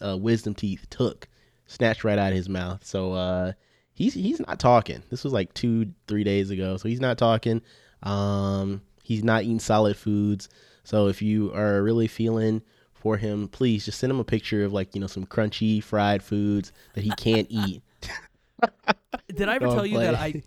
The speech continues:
Speaker 2: I, I've had my wisdom teeth taken out, but I've also had my jaw broken before? So
Speaker 1: No way.
Speaker 2: Yeah. Do you wanna, I'm gonna put it into a podcast. I don't know if I've ever said this publicly, so here we go. Do you wanna know how I
Speaker 1: Okay.
Speaker 2: broke my jaw?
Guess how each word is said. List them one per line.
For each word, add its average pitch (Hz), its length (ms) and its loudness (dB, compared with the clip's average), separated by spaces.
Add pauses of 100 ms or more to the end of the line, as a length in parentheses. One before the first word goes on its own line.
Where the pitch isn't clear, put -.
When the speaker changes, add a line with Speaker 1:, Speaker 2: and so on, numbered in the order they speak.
(120)
Speaker 2:
I, 170 120 2
I've 185 120 -4
had 185 320 -4
my 160 160 -4
wisdom 143 240 -8
teeth 151 160 -10
taken 135 220 -8
out, 123 180 -12
but 156 100 -6
I've 147 140 -6
also 151 280 -4
had 156 180 -4
my 151 120 -6
jaw 131 220 -12
broken 156 320 -6
before? 233 380 -4 (280)
So 143 400 -4
Speaker 1:
No 120 280 8
way. 92 440 -2
Speaker 2:
Yeah. 143 640 -8
Do 135 140 -20
you 160 40 -4
wanna, 165 260 -6 (120)
I'm 160 120 -6
gonna 170 140 -4
put 180 180 0
it 170 120 0
into 160 200 -2
a 143 60 -4
podcast. 147 640 -6
I 156 80 -6
don't 202 140 -2
know 226 60 -2
if 202 100 -4
I've 202 100 -8
ever 175 140 -4
said 165 200 -8
this - 120 -12
publicly, 151 420 -10
so 143 120 -12
here 156 140 -6
we 147 80 -8
go. 143 240 -8 (240)
Do 147 60 -12
you 160 60 -6
wanna 165 200 -2
know 160 120 0
how 131 120 -2
I 101 40 4
Speaker 1:
Okay. 120 260 8
Speaker 2:
broke 98 180 0
my 143 140 -8
jaw? 143 320 -4